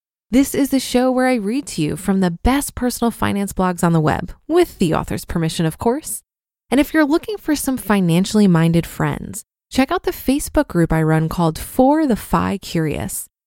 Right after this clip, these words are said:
This is a joint group between Optimal Finance Daily and the Economy Conference, which is an event I produce.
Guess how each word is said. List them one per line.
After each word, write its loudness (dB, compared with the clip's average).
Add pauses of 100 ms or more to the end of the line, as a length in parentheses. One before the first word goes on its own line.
(180)
This 2
is 2
a 2
joint 0
group -4
between -4
Optimal -4
Finance -2
Daily 2
and 2
the 2
Economy 2
Conference, -8
which 0
is 0
an 2
event 2
I -4
produce. -10